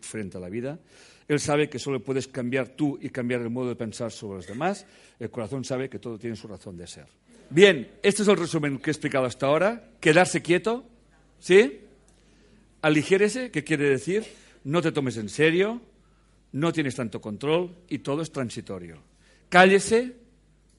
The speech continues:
deje de, de escuchar a, a esta,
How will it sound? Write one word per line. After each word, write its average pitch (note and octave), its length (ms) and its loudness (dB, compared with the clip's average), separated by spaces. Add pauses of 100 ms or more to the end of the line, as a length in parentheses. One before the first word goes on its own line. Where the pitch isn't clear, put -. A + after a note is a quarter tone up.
(640)
deje D#3+ 340 0
de, B2+ 400 0
de A#2+ 120 -6
escuchar B2+ 480 -2
a, A2 400 -4
a A#2 120 -2
esta, G#3 440 0